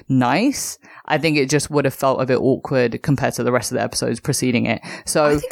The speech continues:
Speaker 2: I would have wanted them to just stay split is
Speaker 1: Yeah.
Speaker 2: what my hope was, uh,
Speaker 1: Yeah.
Speaker 2: in terms of both, you know, personal
Speaker 1: Yeah.
Speaker 2: viewing journey and also, like, craft.
Speaker 1: Yeah.
Speaker 2: Um,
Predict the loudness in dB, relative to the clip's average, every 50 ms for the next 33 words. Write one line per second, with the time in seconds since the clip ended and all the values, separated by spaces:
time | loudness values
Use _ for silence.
0 | 2 2 4 4 2 2 0 0 0 0 0 0 0 -2 -2 -2 -2 -4 -4 -2
1 | 0 0 2 2 0 0 0 0 0 2 2 0 -2 -2 -4 -4 -2 -4 -4 -8
2 | -10 _ _ _ -8 -4 0 0 2 4 4 4 4 2 2 2 2 2 0 -2
3 | -4 -8 -6 -2 0 0 2 0 0 -2 -6 -6 -6 -6 -8 -8 -6 -6 -6 -2
4 | 0 2 2 4 2 4 4 2 2 2 0 -2 -4 -6 -6 -6 -6 -6 -6 -6
5 | -6 -4 -6 -6 -6 -4 -6 -6 -6 -8 -12 -20 _ _ _ _ _ _ -6 -2
6 | 0 0 0 -2 -2 0 0 2 2 0 0 0 0 0 0 0 0 -2 -4 -8
7 | _ -6 -4 -4 -4 -4 -6 -10 -14 _ -10 -4 2 4 4 4 4 2 0 0
8 | 0 0 0 2 0 0 0 0 -2 -2 -2 -2 -2 -2 -4 -6 -6 -8 -6 -2
9 | -2 0 0 -2 -4 -6 -12 -16 -6 0 2 2 2 2 2 0 -2 -4 -6 -8
10 | -12 -12